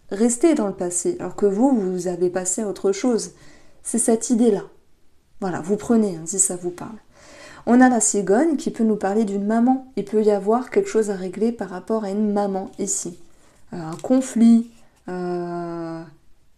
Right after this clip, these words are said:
une dispute. Pareil, si ça vous parle. Alors, on va avoir après cette notion de changement. Super.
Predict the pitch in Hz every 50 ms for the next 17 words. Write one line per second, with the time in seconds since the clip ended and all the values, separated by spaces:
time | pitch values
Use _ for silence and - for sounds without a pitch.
0 | _ - 180 180 175 214 277 294 294 - - 262 254 240 240 - - - - _
1 | _ - _ - - - - - - _ _ _ _ - - - - - - -
2 | - - - - - 185 170 175 170 170 - - 175 - 190 175 - 180 180 -
3 | - 151 143 139 - - - - - - - - - - - - - - - -
4 | - - - 262 247 214 185 - - - - - _ _ _ _ _ _ - -
5 | - 214 220 220 247 247 240 220 226 226 214 214 196 196 - - 208 208 202 190
6 | 196 185 175 - - 180 170 160 151 - - 160 160 156 160 165 190 262 - -
7 | - _ _ _ _ - - - - 160 151 151 - 180 208 226 247 - - -